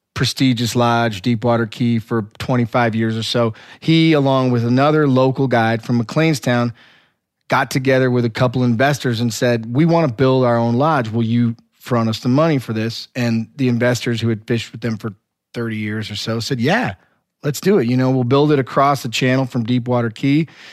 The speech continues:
It'll be within eyeshot, but, and it won't have its own island, but, you know, you'll have your own boats, you'll have your own dock, everything." And, um, this is a place called East End Lodge, which is still in existence and still, like, Yellow Dog takes people down there. Um,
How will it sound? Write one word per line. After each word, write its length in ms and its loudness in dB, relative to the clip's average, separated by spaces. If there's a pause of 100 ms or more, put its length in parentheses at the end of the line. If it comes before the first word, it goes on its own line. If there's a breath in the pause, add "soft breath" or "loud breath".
(120 loud breath)
It'll 140 0
be 200 4
within 300 4
eyeshot, 640 0
but, 220 -2
and 100 0
it 80 0
won't 220 2
have 160 0
its 120 -4
own 180 2
island, 360 2
but, 140 -6
you 160 0
know, 100 2
you'll 200 2
have 180 2
your 100 0
own 140 0
boats, 320 -2
you'll 80 -4
have 160 -4
your 100 -2
own 120 -4
dock, 360 -4
everything." 460 -8 (520 loud breath)
And, 600 2
um, 400 2 (340)
this 180 2
is 120 0
a 40 0
place 220 0
called 240 0
East 220 0
End 180 0
Lodge, 380 -8
which 220 -2
is 200 0 (340 loud breath)
still 400 2
in 80 2
existence 600 0
and 100 0
still, 340 2
like, 260 0
Yellow 240 2
Dog 340 0
takes 300 -4 (280)
people 240 0
down 300 2
there. 300 0 (360 loud breath)
Um, 400 0